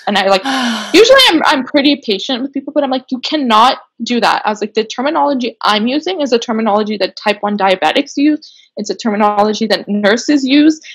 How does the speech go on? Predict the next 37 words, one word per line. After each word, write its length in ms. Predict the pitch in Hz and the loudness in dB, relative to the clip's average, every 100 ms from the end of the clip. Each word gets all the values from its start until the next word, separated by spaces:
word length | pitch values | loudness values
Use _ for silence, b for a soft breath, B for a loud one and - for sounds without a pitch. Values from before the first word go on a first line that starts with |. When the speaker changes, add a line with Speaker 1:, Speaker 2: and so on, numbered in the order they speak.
| B _ _ | B _ _
Speaker 1:
So 160 | - 262 | 0 4
when 220 | 247 240 | 4 4
they, 100 | 233 | 4
we 240 | 269 311 | 6 4
call 260 | 311 262 277 | 4 4 4
you 160 | 226 220 | 4 -4
to 100 | 214 | -4
check, 500 | - 294 240 214 _ - _ _ _ _ | 0 2 2 0 _ -20 _ _ _ _
you 180 | 233 247 | -6 -4
need 200 | 240 262 | -4 -4
to 80 | 277 | 0
know 260 | 240 233 | 2 4
what 180 | 254 220 | 4 2
that 140 | - - | 0 -2
terminology 680 | 240 208 196 190 208 294 302 | -4 -4 -2 -2 -2 -2 -2
is, 100 | 302 | -2
and 100 | 226 | -4
you 80 | |
can't 260 | 208 262 - | -4 -2 -2
have 160 | - 240 | 0 0
an 120 | 233 | 2
internal 500 | 214 - - 214 240 | -2 -4 -2 0 0
different 380 | 220 214 - 190 _ - - _ - | 0 -6 -6 -6 _ -16 -16 _ -6
terminology 540 | 247 226 202 196 254 311 | -2 2 4 4 6 4
than 160 | 294 | 4
what's 160 | 226 220 - 214 | 0 -4 -4 -2
actually 320 | 208 - 240 | -2 -4 -4
being 320 | 214 196 190 | -2 -4 -6
used, 280 | 190 214 233 | -6 -6 -4
because 240 | 240 226 | -6 -6
when 100 | 208 | -6
we're 120 | 196 196 | -6 -4
calling 300 | - 226 226 | 0 0 -2
to 100 | - | -4
check 240 | - - | -8 -6
our 80 | 196 | -8
plans, 460 | - 180 233 339 | -8 -2 -2 -2